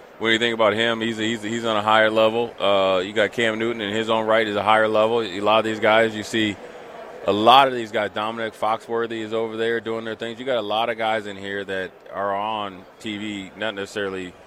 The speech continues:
that you'd be starstruck with, but you definitely respect their work and see what they've done, um,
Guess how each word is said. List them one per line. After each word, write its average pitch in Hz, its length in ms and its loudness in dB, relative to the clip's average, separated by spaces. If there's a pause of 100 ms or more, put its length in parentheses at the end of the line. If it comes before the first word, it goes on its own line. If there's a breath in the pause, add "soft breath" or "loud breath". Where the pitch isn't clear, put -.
(180 loud breath)
that 104 100 -4
you'd 104 120 -4
be 95 100 -8
starstruck 113 540 -2
with, 95 160 -4
but 98 80 -8
you 95 60 -10
definitely 107 360 -4
respect 104 360 -6
their 104 80 -4
work 104 320 -2
and 92 80 -20
see 110 160 -10
what 104 160 -8
they've 95 180 -6
done, 101 340 -2 (600 loud breath)
um, 90 520 -2